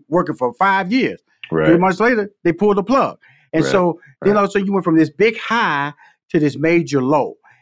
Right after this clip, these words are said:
Speaker 1: And
Speaker 2: Right.
Speaker 1: that's what depression can really trap you.
Speaker 2: Mm-hmm.
Speaker 1: And so you mentioned that.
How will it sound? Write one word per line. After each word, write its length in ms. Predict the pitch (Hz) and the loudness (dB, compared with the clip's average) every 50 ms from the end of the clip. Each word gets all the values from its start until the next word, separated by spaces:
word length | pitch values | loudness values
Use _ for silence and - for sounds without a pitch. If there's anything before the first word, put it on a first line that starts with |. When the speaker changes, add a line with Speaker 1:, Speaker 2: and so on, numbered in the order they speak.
| _ | _
Speaker 1:
And 140 | - 131 135 | -4 -2 0
Speaker 2:
Right. 60 | 175 220 | 0 0
Speaker 1:
that's 120 | 262 - - | 0 0 -2
what 140 | 185 143 | -2 -2
depression 600 | 143 147 143 - - - 247 262 247 - 190 165 - | -2 -4 -6 -6 -4 -4 -4 -2 -2 -2 -4 -4 -2
can 220 | - 147 135 123 | -2 -2 -2 -2
really 360 | 135 165 208 226 202 165 147 | 0 0 2 2 2 2 0
trap 420 | 147 - - - 214 240 277 285 285 _ | -2 -4 -2 -2 0 0 0 -2 -6 _
you. 340 | - 120 110 104 98 104 117 _ _ _ _ _ _ - | -10 -8 -6 -6 -8 -8 -12 _ _ _ _ _ _ -6
Speaker 2:
Mm-hmm. 100 | 165 151 | -2 0
Speaker 1:
And 120 | 156 - - | 0 0 -2
so 280 | - - 180 170 165 156 | 0 0 2 2 2 2
you 160 | 156 165 160 | 0 0 0
mentioned 460 | 160 180 226 254 - - 180 156 147 | 0 0 0 -2 0 0 0 0 2
that. 400 | 156 180 196 180 143 135 127 - | 2 2 2 2 0 0 -4 -6